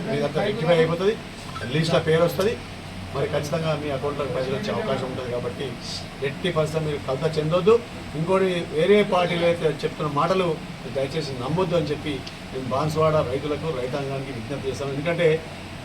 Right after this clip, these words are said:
ఈ రైతాంగాన్ని చూస్తే చాలా సంతోషం అనిపిస్తా ఉంది. మూడు వందల అరవై ఐదు రోజులు పచ్చడి పొలాలతో మంచిగా బ్రహ్మాండ వ్యవసాయం చేసే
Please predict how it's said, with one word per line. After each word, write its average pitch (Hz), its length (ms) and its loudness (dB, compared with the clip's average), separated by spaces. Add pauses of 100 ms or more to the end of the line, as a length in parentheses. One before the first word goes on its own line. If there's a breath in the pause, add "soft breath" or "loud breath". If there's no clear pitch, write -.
ఈ 147 40 0
రైతాంగాన్ని 175 600 2
చూస్తే 175 260 -4
చాలా 156 140 0
సంతోషం 165 360 -2
అనిపిస్తా 139 280 -4
ఉంది. 101 120 -4 (960)
మూడు 196 160 10
వందల 208 200 8
అరవై 196 200 10
ఐదు 190 80 6
రోజులు 202 220 4
పచ్చడి 190 560 2
పొలాలతో 190 480 4
మంచిగా 175 300 -2
బ్రహ్మాండ 180 420 4
వ్యవసాయం 180 460 4
చేసే 160 320 0